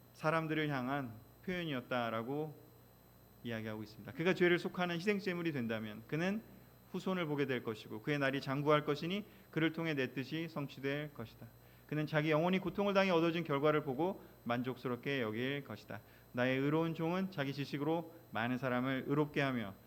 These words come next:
그들의 죄를 담당할 것이다. 사람들의 생각으로는 도저히, 예,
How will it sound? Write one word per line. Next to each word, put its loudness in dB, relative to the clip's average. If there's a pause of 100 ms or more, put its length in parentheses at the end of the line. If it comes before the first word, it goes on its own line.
(160)
그들의 0
죄를 -2
담당할 -2 (180)
것이다. -6 (4000)
사람들의 4
생각으로는 2
도저히, 6 (960)
예, -16